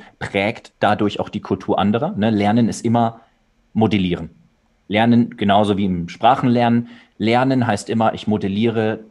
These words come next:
das, was jemand anderes macht. Und, ähm, deswegen ist es so, so gut, Mentoren zu haben. Und wenn jetzt so eine Person, wenn man zu so einer Person aufschaut,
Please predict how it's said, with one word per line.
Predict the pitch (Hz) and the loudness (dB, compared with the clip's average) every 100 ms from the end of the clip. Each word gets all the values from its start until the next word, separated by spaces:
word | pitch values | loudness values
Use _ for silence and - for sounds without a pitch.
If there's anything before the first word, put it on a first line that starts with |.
| _ | _
das, | - 98 - | -2 -2 -2
was | 98 - | -8 -4
jemand | 92 82 | -4 -2
anderes | 87 82 - | -4 -6 -8
macht. | - - - _ _ _ _ _ | -12 -12 -20 _ _ _ _ _
Und, | 95 92 85 | -4 -4 -2
ähm, | 90 92 90 87 85 82 82 | -2 -2 -2 -4 -6 -6 -8
deswegen | 90 - 98 | -8 -6 -4
ist | 92 | -4
es | 95 - | -6 -8
so, | 92 90 | -6 -6
so | - | -10
gut, | - 110 | -10 -8
Mentoren | 87 - 117 92 | -10 -2 0 0
zu | - | -4
haben. | 80 78 110 - - _ _ _ | -4 -4 -6 -10 -20 _ _ _
Und | 92 | -2
wenn | 95 | 0
jetzt | 95 - | -2 -2
so | 104 | 0
eine | 101 101 | 2 0
Person, | 104 90 107 | -2 -2 0
wenn | 107 | 0
man | 92 | 0
zu | - 95 | -4 -6
so | 92 | -2
einer | 95 95 | 0 0
Person | 92 90 | -2 -4
aufschaut, | - 80 - - 113 117 170 - | 0 0 0 0 2 2 0 -4